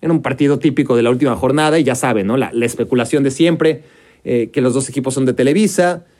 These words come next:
y, y ya sabrán, este, América creo que necesitaba ganar para meterse a la liguilla y la misma cantaleta de siempre, ¿no? Ah,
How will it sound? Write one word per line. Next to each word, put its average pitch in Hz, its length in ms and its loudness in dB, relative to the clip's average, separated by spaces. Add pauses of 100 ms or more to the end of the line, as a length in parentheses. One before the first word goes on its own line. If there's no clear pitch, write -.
(140)
y, 113 340 -2
y 120 320 2
ya 135 120 0
sabrán, 151 460 0
este, 107 540 0
América 123 460 0
creo 131 140 -2
que 123 100 -2
necesitaba 117 340 -2
ganar 135 320 -2
para 113 120 -2
meterse 113 300 -4
a - 20 -2
la 113 100 0
liguilla 165 580 2 (380)
y 127 180 2
la 127 140 0
misma 165 260 2
cantaleta 139 420 0
de 123 80 2
siempre, 113 400 -2
¿no? 139 160 0
Ah, 107 180 -4